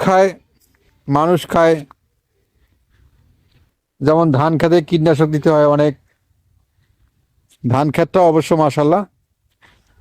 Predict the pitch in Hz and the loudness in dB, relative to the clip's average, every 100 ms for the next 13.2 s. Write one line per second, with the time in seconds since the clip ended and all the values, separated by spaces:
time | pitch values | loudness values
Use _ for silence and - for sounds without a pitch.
0 | _ _ _ _ _ _ _ _ _ _ | _ _ _ _ _ _ _ _ _ _
1 | _ _ _ _ _ _ _ _ _ _ | _ _ _ _ _ _ _ _ _ _
2 | - _ 277 226 _ _ _ _ - 120 | -20 _ _ -20 _ _ _ _ -14 -6
3 | 127 131 139 160 147 - 143 190 _ _ | -2 0 0 0 0 0 -4 -4 _ _
4 | _ _ _ _ - - _ 156 170 180 | _ _ _ _ -20 -20 _ -2 2 2
5 | 175 131 143 151 151 143 156 160 160 139 | 0 -2 -2 0 0 0 0 2 2 0
6 | 135 - _ _ _ _ _ _ _ _ | -6 -20 _ _ _ _ _ _ _ _
7 | _ _ - 131 143 143 143 147 143 135 | _ _ -4 0 2 2 2 2 2 2
8 | 127 - 156 - _ - - - - - | 0 -2 -8 -10 _ -20 -20 -20 -20 -20
9 | _ _ _ _ _ _ _ _ _ - | _ _ _ _ _ _ _ _ _ 0
10 | 123 131 147 143 151 151 151 135 123 - | 2 4 2 2 0 0 2 0 0 -8
11 | _ _ _ _ _ _ _ _ _ _ | _ _ _ _ _ _ _ _ _ _
12 | _ - _ _ _ _ _ _ _ _ | _ -20 _ _ _ _ _ _ _ _
13 | _ | _